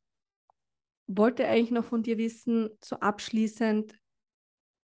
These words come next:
was kannst du den Frauen da draußen noch mitgeben, ja? Auf was sollen sie achten? Oder wenn sie, wenn sie jetzt selbst in so Situationen sind, ja,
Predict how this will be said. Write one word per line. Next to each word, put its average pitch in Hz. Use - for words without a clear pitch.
was 220
kannst 226
du -
den 233
Frauen 208
da 226
draußen 214
noch 214
mitgeben, 190
ja? 196
Auf 202
was 208
sollen 226
sie 226
achten? 226
Oder 208
wenn 202
sie, 202
wenn 202
sie 220
jetzt 214
selbst 226
in 233
so 226
Situationen 220
sind, 196
ja, 202